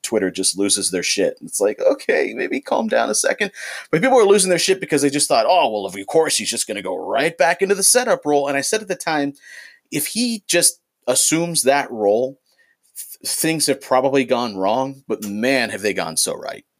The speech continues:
<laughs> They've gone so right for him to, to get back in, because it wasn't like Francona was, was thrusting him into that position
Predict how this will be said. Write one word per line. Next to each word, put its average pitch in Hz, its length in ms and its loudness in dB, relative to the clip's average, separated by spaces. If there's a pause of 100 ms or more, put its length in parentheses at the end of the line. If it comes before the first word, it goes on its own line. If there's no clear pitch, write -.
(260)
<laughs> - 400 -4
They've 160 200 0
gone 131 200 0
so 135 260 4
right 110 340 2 (280)
for 110 140 -2
him 107 220 -4
to, 98 140 -6 (160)
to 117 80 -4
get 110 220 -2
back 107 260 0
in, 110 260 -8
because 170 260 0
it 175 100 2
wasn't 220 340 2
like 143 500 0 (680)
Francona 151 460 2
was, 120 440 0
was 127 240 -2
thrusting 135 600 0
him 120 280 -6
into 113 160 -8
that 104 220 2
position 104 720 -4